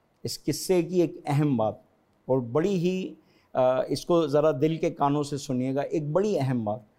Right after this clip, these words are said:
وہ یہ کہ سیدنا عاصم رضی اللہ تعالیٰ عنہ جو تھے، یہ سیدنا عمر بن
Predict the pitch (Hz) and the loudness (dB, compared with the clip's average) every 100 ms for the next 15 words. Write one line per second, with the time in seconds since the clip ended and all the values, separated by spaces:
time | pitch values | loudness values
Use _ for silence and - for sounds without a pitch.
0 | _ _ - 233 196 127 113 - _ _ | _ _ 2 2 4 0 -2 -14 _ _
1 | _ 196 185 - 180 190 208 196 - 151 | _ -2 0 -2 -2 -2 -4 -6 -2 0
2 | 160 - 226 185 151 156 143 143 156 156 | 0 -2 -4 -2 -2 -2 0 0 0 -4
3 | 151 131 123 123 120 120 127 196 165 123 | -4 0 2 0 -2 -2 0 0 0 -4
4 | - 101 - _ _ _ _ _ _ _ | -8 -12 -12 _ _ _ _ _ _ _
5 | _ - 131 185 220 226 - - _ _ | _ -10 0 4 4 4 -2 -16 _ _
6 | _ _ _ _ _ - - 160 180 180 | _ _ _ _ _ -8 -2 2 2 0
7 | 190 190 190 190 - _ _ 156 175 220 | -2 -2 -2 -4 -10 _ _ -2 2 2
8 | 180 160 | 0 -2